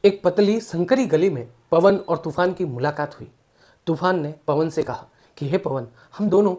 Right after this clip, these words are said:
एक ही पिता की संतान हैं, हम दोनों भाई हैं, फिर भी लोग तुम्हें देखकर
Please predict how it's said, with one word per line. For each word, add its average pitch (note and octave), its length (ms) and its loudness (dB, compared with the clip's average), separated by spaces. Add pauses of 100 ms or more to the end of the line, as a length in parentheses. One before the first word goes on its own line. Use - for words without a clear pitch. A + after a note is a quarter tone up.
(240)
एक G3+ 160 4
ही - 60 -4
पिता F3 220 0
की F3 120 -4
संतान B2+ 440 -6
हैं, G#2+ 180 -18 (640)
हम F3+ 120 0
दोनों F#3 240 6
भाई F3 240 0
हैं, A#2 200 -10 (420)
फिर C4 180 4
भी E3 140 -2 (400)
लोग F3+ 400 2 (400)
तुम्हें C4 260 6
देखकर G#3 360 0